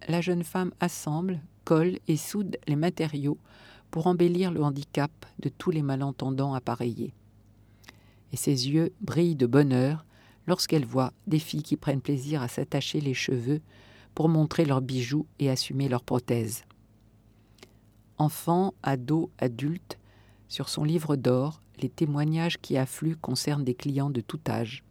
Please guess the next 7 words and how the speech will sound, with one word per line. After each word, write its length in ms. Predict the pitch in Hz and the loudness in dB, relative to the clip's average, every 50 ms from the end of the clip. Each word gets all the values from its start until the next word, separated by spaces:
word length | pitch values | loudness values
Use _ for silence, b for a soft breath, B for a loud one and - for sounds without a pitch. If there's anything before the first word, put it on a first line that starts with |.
| _ _ _ _ _ _ _ b b b b b b b b b b b b b b b b b b _ | _ _ _ _ _ _ _ b b b b b b b b b b b b b b b b b b _
Plusieurs 340 | - - 143 131 175 175 165 | -4 -4 0 4 4 4 6
laboratoires 580 | 165 156 139 147 139 160 156 - - 180 165 165 | 6 4 4 4 4 4 2 4 2 2 4 4
médicaux 560 | 156 151 139 143 156 - - - 175 190 214 | 2 0 0 -2 -6 -6 0 0 2 2 2
sont 260 | - - 139 143 - | 0 -4 -6 -2 -2
aussi 220 | 143 - - - | -4 -2 -2 -2
devenus 400 | 156 151 127 123 139 143 147 160 160 | -2 0 0 0 0 0 0 0 0
partenaires, 800 | - 151 156 - - 143 135 131 123 120 120 117 117 - - | 0 -2 -2 0 0 0 2 2 2 2 0 0 -4 -8 -12